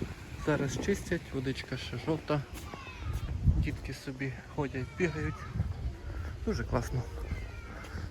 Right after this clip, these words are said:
Ну, нам таки треба трошки перейтися в іншу сторону. Я впевнений, що якщо ви тут будете з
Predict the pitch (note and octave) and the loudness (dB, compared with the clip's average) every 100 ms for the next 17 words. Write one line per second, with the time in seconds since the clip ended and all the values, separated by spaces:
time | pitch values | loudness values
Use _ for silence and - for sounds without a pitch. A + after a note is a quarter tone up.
0 | - E3+ - D#3 E3 - - - - - | 0 0 4 8 8 6 -2 -8 -6 -4
1 | - F3+ - - - - - D3 D3 C#3+ | 0 0 0 -4 -6 -2 0 2 2 0
2 | - D3 C3+ - C#3 - - C#3+ C#3 D3 | 2 4 2 0 -2 0 4 6 6 6
3 | - - - - - - D3+ C#3 - - | 2 0 -2 -2 -2 2 6 6 6 2
4 | - D3 D#3 D3 - - - - - - | 4 6 8 6 4 -4 -8 -10 -10 -8
5 | - - - - D3 - D3+ D3 C#3+ C#3+ | -8 -8 -6 0 0 6 6 6 4 4
6 | - C#3 - - - - - - - - | 2 0 0 -4 -10 -8 -10 -12 -12 -12
7 | - - - - - - - F3 C#3+ D3 | -12 -12 -14 -14 -12 -8 0 2 2 0
8 | C#3+ C#3 C#3 C#3+ C#3 C#3+ C3 - - D3+ | -2 -2 0 0 2 0 -2 -6 -2 0
9 | C3+ | 2